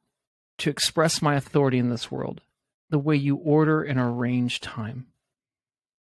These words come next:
And I wanna teach you to trust me, even when time, when you're not in charge of how time is spent. When you aren't in control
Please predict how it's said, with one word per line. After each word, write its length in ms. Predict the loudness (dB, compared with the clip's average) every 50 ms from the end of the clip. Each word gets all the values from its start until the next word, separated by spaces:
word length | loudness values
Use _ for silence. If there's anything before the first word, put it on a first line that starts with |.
| _ _ _ _ _ _ _ _ _ _ _ 0
And 140 | 4 6 6
I 40 | 8
wanna 200 | 8 6 6 4
teach 500 | 2 0 -6 -4 -2 -2 -2 -2 -2 -4
you 80 | -4 -4
to 100 | -4 -4
trust 520 | -6 -6 -4 -2 -2 0 0 -2 -4 -4
me, 300 | -6 -6 -6 -8 -12 _ _ _ _ _ _ _ _ _ _ _ _ _ _ _ _ _ _ _
even 540 | -2 2 2 4 4 4 4 4 4 4 4
when 240 | 4 4 4 4 2
time, 760 | 0 -6 -14 -12 -6 -2 0 2 2 2 2 2 2 0 -2 -6 _ _ _ _ _ _ _ _ _ _ _ _ _ _
when 180 | 0 2 4 4
you're 80 | 6 4
not 280 | 4 2 2 2 2
in 160 | 2 0 0
charge 560 | 0 -2 -4 -4 -4 -4 -4 -4 -6 -8 -10 -10
of 140 | -8 -8 -6
how 140 | -4 -4 -4 -4
time 300 | -6 -6 -2 -2 0 0
is 80 | 0 -2
spent. 360 | -4 -6 -6 -10 -14 -14 -16 _ _ _ _ _ _ _ _ _ _ _ _ _ _ _ _ _ _ _ _ _ _ _ _ _ _ _ _ _ _ _ _ _ _ _ _ _ _ _ _ _ _ _ _ _ _ _ _ _ _ _ _ _ _ _ 0
When 220 | 2 4 4 4
you 240 | 4 6 6 6 6
aren't 200 | 6 4 4 2
in 160 | 2 2 2
control 840 | 0 0 0 -2 -2 -2 -6 -6 -2 -2 0 0 -2 -4 -6 -8